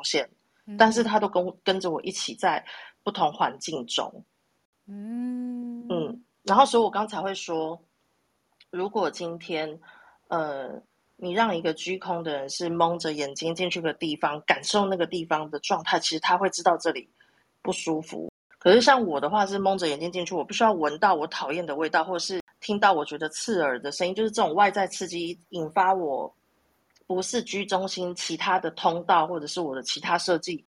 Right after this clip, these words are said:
Speaker 1: 的那个不舒服，我才会知道，啊，这里我不爱。
Speaker 2: 嗯，我懂你的意思。
Speaker 1: 对，类似这样。嗯，
Speaker 2: 嗯，
Speaker 1: 像我有三九五五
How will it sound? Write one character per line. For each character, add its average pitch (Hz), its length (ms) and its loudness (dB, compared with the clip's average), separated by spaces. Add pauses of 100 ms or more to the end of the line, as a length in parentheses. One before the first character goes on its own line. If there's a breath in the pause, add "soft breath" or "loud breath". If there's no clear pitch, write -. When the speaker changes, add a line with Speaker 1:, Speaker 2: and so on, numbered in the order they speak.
(400)
Speaker 1:
的 160 80 -4
那 196 100 2
个 202 100 0
不 214 140 -2
舒 202 220 -2
服， 131 340 -6
我 - 100 -6
才 170 160 -4
会 190 80 2
知 190 120 -2
道， - 80 8
啊， 165 120 6
这 180 140 4
里 147 60 2
我 113 80 -4
不 104 140 -8
爱。 120 280 -4 (720)
Speaker 2:
嗯， 254 720 -4 (180)
我 - 100 -6
懂 175 140 6
你 160 60 2
的 190 80 2
意 - 20 2
思。 - 0 -
Speaker 1:
对， - 0 -
类 180 60 -2
似 - 60 -6
这 175 80 4
样。 151 180 2 (380)
嗯， 202 120 0
Speaker 2:
嗯， 175 40 -2
Speaker 1:
像 254 200 6
我 202 80 4
有 180 220 0
三 202 220 2
九 185 120 2
五 151 280 -2
五 135 180 -6